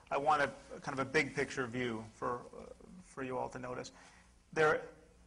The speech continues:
there are three ways to defend religion. One is to argue that religion is true, that, it, that one specific religion is true, or that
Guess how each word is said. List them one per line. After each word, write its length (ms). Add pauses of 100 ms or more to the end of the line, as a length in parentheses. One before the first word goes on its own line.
(300)
there 100
are 40
three 260
ways 720
to 360 (280)
defend 500
religion. 480
One 220
is 100
to 100
argue 440
that 200
religion 400
is 140
true, 400 (240)
that, 140
it, 200
that 160
one 220
specific 460
religion 340
is 100
true, 360
or 160
that 140